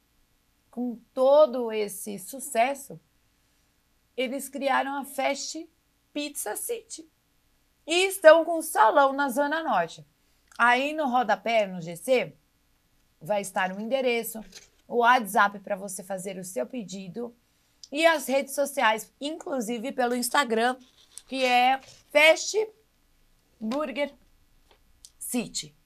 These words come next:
Acesse as redes sociais Fast Burger City,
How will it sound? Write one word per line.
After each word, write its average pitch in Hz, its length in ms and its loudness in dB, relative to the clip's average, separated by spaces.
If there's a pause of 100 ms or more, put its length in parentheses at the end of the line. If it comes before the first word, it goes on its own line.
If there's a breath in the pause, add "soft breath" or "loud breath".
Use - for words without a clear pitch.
(380)
Acesse 226 500 -4
as 208 140 -6
redes 240 220 -6
sociais 202 540 -2
Fast 277 360 -2
Burger 214 340 -8
City, 202 560 -12